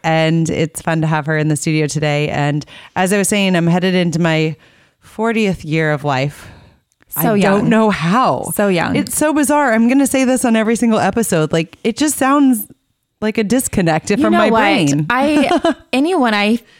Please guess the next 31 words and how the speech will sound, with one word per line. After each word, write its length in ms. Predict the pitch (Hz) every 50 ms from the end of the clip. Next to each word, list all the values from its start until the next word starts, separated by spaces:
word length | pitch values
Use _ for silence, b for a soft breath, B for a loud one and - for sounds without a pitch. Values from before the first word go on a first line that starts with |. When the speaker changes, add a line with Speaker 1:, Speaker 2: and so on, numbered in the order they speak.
| B B
Speaker 2:
I've 280 | 214 208 208 208 202 208
heard 300 | 208 196 180 185 190 196
say 240 | - - 180 180
they 160 | 175 180 170 170
turned 300 | - - 175 180 180 -
forty, 440 | - 165 160 160 170 175 202 214 B B B B B B
they 120 | - 208 214
say 140 | - 247 208
that's 280 | 202 208 240 - -
when 100 | 339 339
everything 380 | 294 254 233 240 240 208 196 190
in 80 | 185
life 260 | 175 170 175 180 - 180
really 160 | 180 185 208
starts 300 | - - 202 - - -
to 80 | -
click. 340 | - - - - - - - B B B
Speaker 1:
It 160 | - 302 294
is. 180 | 370 339 - - -
I 100 | 254 262
feel 260 | - 311 320 311 294
way 140 | 269 262 247
more 160 | 254 262 240
confident. 640 | - - 196 196 175 180 170 214 208 240 247 - 190
I 60 | 196
feel 160 | - 208 202
like 180 | 196 190 175 -
I, 220 | 156 156 156 143 - -
I, 160 | 151 156 147 - -
like 160 | 160 160 -
Speaker 2:
Yeah. 200 | - 139 120 -